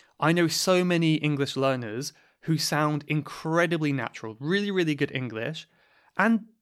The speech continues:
to be honest, they know much more about English than most English people because they have that experience learning the language. And a lot of non-native speakers would be much better at explaining things to you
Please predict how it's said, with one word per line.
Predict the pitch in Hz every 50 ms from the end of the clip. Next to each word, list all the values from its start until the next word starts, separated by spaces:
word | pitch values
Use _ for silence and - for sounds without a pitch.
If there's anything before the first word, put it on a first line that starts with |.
| _ _ _
to | - 269 254
be | 226 196
honest, | 214 226 190 151 - -
they | 165 170 175
know | 165 170 185 196 190 160 135
much | 127 135 147 165 160 160 - 170
more | 160 156 143 143
about | 139 135 135 -
English | 147 143 139 131 131 110 113 110 - -
than | - 123 120 117 117 117 117 _ _ _ _ _ _ _ _ _ _ _ _ _ _ _
most | - 123 143 151 156 156 151 - - - _ _
English | - 147 147 139 131 120 - -
people | - 151 135 139 - 113 113 120 - _ _ _ _ _ _ _ - - _
because | - 147 - 151 139 - -
they | 139 131
have | - - 151 151 156 151
that | 151 139 -
experience | - - - - 135 127 127 123 120 - -
learning | 123 120 123 117 117 113
the | 110 110
language. | 110 113 117 117 - - 110 - - - - - _ _ _ _ _ _ _ _ _ _
And | - 143 143 139
a | 151
lot | 156 175 202 202 -
of | 208 160
non-native | 165 160 165 165 160 156 151 151 - 135
speakers | - - 147 147 143 147 - 123 117 107 - - _ -
would | 147 139 143
be | 147 139 131 135 131 - _ _ _ _ _ _ -
much | - 143 143 160 175 156 - -
better | 156 147 - - 143 139
at | 135 - -
explaining | - 139 - - - - 156 160 170 185 190 180 170 160
things | 160 160 143 131 123 120 110 -
to | - - 123
you | 113 107 101 98 107 135